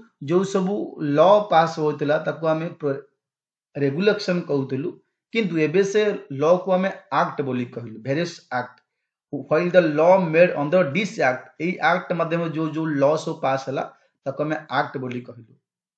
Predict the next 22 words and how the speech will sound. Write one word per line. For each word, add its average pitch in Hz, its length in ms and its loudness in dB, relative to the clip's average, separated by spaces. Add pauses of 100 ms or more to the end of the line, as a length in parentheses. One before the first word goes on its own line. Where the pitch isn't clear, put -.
(1800)
Ended 170 320 2
commercial 175 420 2
activity 143 540 0
in 135 240 -10
a 131 60 -6
company। 113 420 -10 (1700)
ଏଇ 143 200 -6 (280)
ଆକ୍ଟ 139 320 -6
କ'ଣ 143 140 -6
କଲା 123 200 -4
ନା, 131 140 -6 (1000)
ଯୋଉ 139 200 -4
କମର୍ସିଆଲ 147 460 -2
ଆକ୍ଟିଭିଟିକୁ 139 460 -6
ଏଣ୍ଡ 131 240 0
କଲା, 143 220 -4 (260)
କମ୍ପାନୀ 135 400 -2
ଗୋଟେ 147 200 -4 (220)
ପିଓରଲି 156 480 0 (300)
ଆଡମିନିଷ୍ଟ୍ରେଟିଭ 135 540 -2
ବଡି 120 180 0
ହେଇଗଲା। 113 340 -8